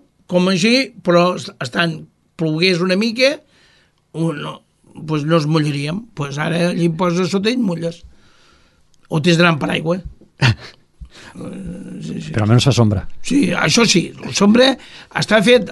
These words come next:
Speaker 1: per, pel sol, sí, però fa sombra una mica, eh? Sí, eh,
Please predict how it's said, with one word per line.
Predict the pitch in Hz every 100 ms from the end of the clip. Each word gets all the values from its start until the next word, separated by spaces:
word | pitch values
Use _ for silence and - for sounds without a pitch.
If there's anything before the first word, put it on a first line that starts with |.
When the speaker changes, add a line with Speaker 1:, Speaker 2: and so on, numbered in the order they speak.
| - - -
Speaker 1:
per, | 190 175 180 175 151
pel | - 165
sol, | - 254 302
sí, | - 170 -
però | - 165 156 151 - - - - - _ _
fa | - 160
sombra | - 156 151
una | 156 151
mica, | 127 151
eh? | 185
Sí, | 202 175
eh, | 147